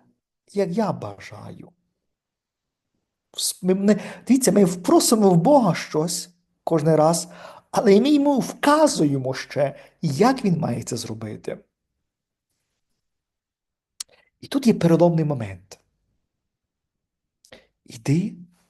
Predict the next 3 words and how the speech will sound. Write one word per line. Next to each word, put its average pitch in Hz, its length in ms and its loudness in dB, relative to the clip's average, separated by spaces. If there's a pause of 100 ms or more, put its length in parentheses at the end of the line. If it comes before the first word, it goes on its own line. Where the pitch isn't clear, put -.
(880)
син 170 580 -4
твій 139 420 -6 (600)
живий». 110 680 -6